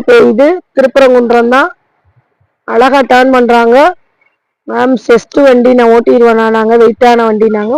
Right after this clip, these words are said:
ஓட்டிடுவீங்கப்பான்னு சொல்லியிருக்கோம். அழகா இப்ப இன்னைக்கு வந்து ஃபர்ஸ்ட் டே கிளாஸ், அழகா பேலன்ஸ் பண்ணி சூப்பரா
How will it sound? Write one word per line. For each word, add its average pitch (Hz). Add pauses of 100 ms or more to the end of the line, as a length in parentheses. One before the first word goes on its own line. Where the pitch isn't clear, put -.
ஓட்டிடுவீங்கப்பான்னு 226
சொல்லியிருக்கோம். 233
அழகா 233
இப்ப 226
இன்னைக்கு 226
வந்து 247
ஃபர்ஸ்ட் 226
டே 240
கிளாஸ், 220 (680)
அழகா 240 (140)
பேலன்ஸ் 240
பண்ணி 233 (240)
சூப்பரா 254